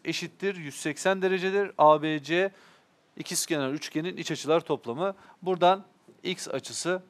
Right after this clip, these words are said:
otuz altı derece olarak bulunur. X otuz altı derece ise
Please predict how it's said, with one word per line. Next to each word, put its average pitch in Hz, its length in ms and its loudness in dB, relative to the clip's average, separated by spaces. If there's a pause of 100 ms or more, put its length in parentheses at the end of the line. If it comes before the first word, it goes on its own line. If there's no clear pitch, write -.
otuz 151 260 -8
altı 127 280 4
derece 110 280 -4
olarak 135 340 -2
bulunur. 101 260 -8 (360)
X 202 180 -10
otuz 220 200 -4
altı 226 280 6
derece 226 320 2
ise 185 280 -2